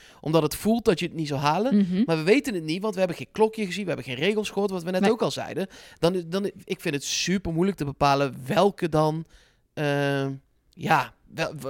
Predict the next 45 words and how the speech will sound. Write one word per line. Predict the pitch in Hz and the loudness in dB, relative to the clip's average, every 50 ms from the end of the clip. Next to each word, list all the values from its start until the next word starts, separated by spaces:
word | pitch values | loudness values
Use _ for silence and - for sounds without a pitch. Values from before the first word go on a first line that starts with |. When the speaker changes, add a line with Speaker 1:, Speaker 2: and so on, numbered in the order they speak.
| 143 151 | -2 0
Speaker 1:
wat | 165 175 - | 0 0 2
dan | - 180 170 | 2 0 2
hier | 170 180 | 0 0
de | 170 170 | -2 -2
molactie | 165 185 240 294 269 226 208 - - 220 156 | -2 -2 0 0 0 -2 -2 0 2 0 0
Speaker 2:
Ja. | 101 | 0
Speaker 1:
is. | 78 - - - - _ _ _ _ _ _ _ _ _ | -4 -14 -16 -16 -18 _ _ _ _ _ _ _ _ _
Speaker 2:
Nee, | - 220 214 | 2 4 4
daar | 208 220 | 4 6
ben | 214 226 226 | 6 6 6
ik | 220 - | 6 6
helemaal | 190 196 190 190 | 6 6 6 6
met | 190 185 175 170 | 6 4 2 2
je | - - | 0 0
eens, | - 180 233 269 - | 2 2 0 -2 -2
want | - 185 190 190 - - _ _ _ _ _ _ | 0 0 0 0 -2 -8 _ _ _ _ _ _
ja, | - 220 196 185 | 4 4 4 4
dit | 170 165 - | 4 0 2
kun | - 196 | 6 6
je | 190 | 6
natuurlijk | 185 180 185 190 - | 6 4 0 0 2
twee | - 196 196 | 4 4 4
kanten | 196 - 175 180 190 - - | 6 4 2 2 2 0 2
op | - - 185 - | 2 2 2 4
uitleggen. | - - 185 208 220 - 170 151 - - 135 185 294 - - - - - _ _ _ - | 4 4 4 4 4 2 0 0 -2 -2 -2 -2 -2 -4 -8 -18 -20 -20 _ _ _ -2
Eh, | - 175 170 170 | 2 4 4 4
je | 175 180 | 6 6
zou | 190 170 170 160 | 6 6 6 8
ook | - 185 190 - | 6 6 4 2
voor | - - 185 180 | 2 2 4 4
een | 180 170 - | 2 2 0
wat | - 180 165 - | 0 0 2 4
zekerder | - 185 180 214 202 - 190 180 170 | 6 8 8 8 8 6 4 4 4
rijd | 165 170 165 165 170 - - _ | 4 4 4 4 2 0 -2 _
kunnen | - 180 170 175 170 | 4 4 6 6 4
gaan | - - 160 151 151 | 4 4 2 2 2
als | - 151 160 - | 2 0 0 2
mol. | 180 170 160 160 135 127 151 | 2 2 2 2 0 -2 0
Zeggen | 180 170 165 175 | 0 2 2 2
we | 170 | 4
halveren | 165 170 175 170 - 190 190 190 175 170 | 4 4 4 4 6 6 6 6 6 6
sowieso. | 170 170 165 165 165 165 180 185 170 156 - 127 - - | 4 4 4 4 6 6 8 8 8 6 4 2 -2 -4
En | - - - 175 170 175 | -2 0 2 2 2 2
dan, | 170 156 160 156 160 160 | 2 2 2 0 0 0
eh, | 160 151 147 143 | 0 0 0 0